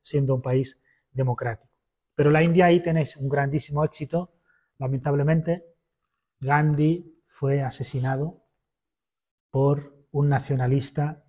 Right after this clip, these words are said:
hindú extremista, y esto me recuerda también al sionista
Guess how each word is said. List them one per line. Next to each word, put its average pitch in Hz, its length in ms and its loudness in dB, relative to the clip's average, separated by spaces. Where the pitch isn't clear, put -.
hindú 135 680 2
extremista, 143 800 0
y 143 140 0
esto 147 180 2
me 135 80 2
recuerda 135 400 2
también 143 340 0
al 117 360 -6
sionista 135 800 -2